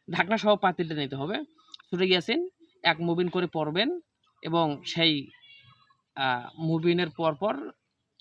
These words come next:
দম করবেন। সাত মুবিন সাতবার দম হবে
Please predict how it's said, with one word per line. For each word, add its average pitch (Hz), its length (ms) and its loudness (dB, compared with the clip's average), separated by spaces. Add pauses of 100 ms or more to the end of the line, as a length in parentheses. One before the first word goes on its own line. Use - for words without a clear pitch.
(100)
দম 165 200 4
করবেন। 117 400 -8 (640)
সাত - 360 2
মুবিন 196 440 2 (680)
সাতবার 160 360 4
দম 156 160 0
হবে 156 340 -4